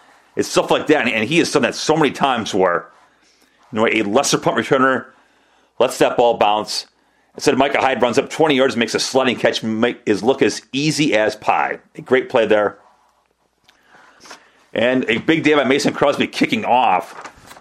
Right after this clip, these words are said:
The Vikings kickoff return unit, the best in the N F L,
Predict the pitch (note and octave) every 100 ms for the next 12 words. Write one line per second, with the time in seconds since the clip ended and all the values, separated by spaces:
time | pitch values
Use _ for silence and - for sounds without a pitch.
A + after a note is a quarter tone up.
0 | _ _ _ _ _ _ - G#2 C3 D3
1 | D#3+ C#3 B2 - C3 C#3 C3+ - B2+ B2
2 | B2 A#2+ - - - C#3 C#3+ - A#2+ A2+
3 | A2+ - A2 G#2 G#2 -